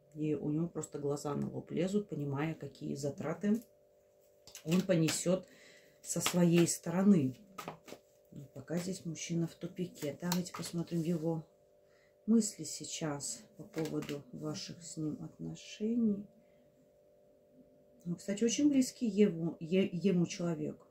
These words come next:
Он в целом может сказать: «Ты моя родная, дорогая женщина, ты моя семья,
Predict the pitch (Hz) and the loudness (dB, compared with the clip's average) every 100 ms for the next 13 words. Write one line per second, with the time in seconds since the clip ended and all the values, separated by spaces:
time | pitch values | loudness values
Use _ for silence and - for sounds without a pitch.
0 | _ 170 139 208 220 202 160 - - 156 | _ -8 -2 4 6 6 4 0 -6 -8
1 | 156 165 156 151 143 147 170 170 147 - | -2 0 0 -2 -2 -2 0 0 -4 -12
2 | _ - 151 147 143 165 170 165 151 - | _ -10 -4 -4 -2 0 0 0 -2 -4
3 | 147 139 156 165 151 - 156 156 156 170 | -8 -4 0 2 2 0 0 2 2 0
4 | 190 | 0